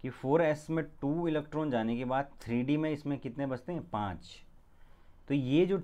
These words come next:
डी, डी फ़ाइव एस टू वाला जो कॉन्फ़िगरेशन है वो आपका एमएन के साथ जो है मैच करता है, एमएन को शो करता है, और एमएन जो है वो हाईएस्ट ऑक्सीडेशन स्टेट शो करता है,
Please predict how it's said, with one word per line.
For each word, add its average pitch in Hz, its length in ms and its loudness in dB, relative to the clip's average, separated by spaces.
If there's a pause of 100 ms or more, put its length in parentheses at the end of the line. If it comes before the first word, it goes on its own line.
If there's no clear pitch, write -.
डी, 127 240 -4 (220)
डी 120 220 0
फ़ाइव 156 320 4
एस 123 300 -2
टू 147 100 -2
वाला 127 260 4
जो 123 120 -4
कॉन्फ़िगरेशन 117 540 -2
है 123 60 -2
वो 131 240 -4 (160)
आपका 107 400 -4
एमएन 120 380 2
के 123 120 -6
साथ 123 220 0 (840)
जो 120 100 0
है 127 120 0
मैच 113 300 4
करता 131 320 0
है, 139 160 0
एमएन 120 220 2
को 127 80 -4
शो 117 180 -6
करता 104 300 -2
है, 127 120 0
और - 280 -2
एमएन 139 360 0
जो 143 100 2
है 143 60 2
वो 147 180 2
हाईएस्ट 120 500 -2
ऑक्सीडेशन 110 580 -6
स्टेट 98 240 -8
शो 98 180 -10
करता 98 260 -6
है, 120 200 -6